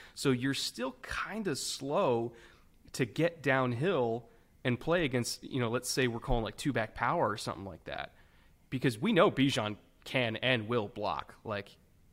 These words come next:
he's all about that. But if,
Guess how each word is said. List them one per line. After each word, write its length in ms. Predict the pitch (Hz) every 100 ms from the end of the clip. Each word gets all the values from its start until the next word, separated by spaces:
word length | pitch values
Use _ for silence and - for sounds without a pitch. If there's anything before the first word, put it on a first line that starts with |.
| - - -
he's 320 | - 147 131 -
all 260 | 117 110
about 320 | 107 101 -
that. 240 | - 62 - - - _ - _ - - - _ _ 139
But 220 | - 131 -
if, 240 | 147 131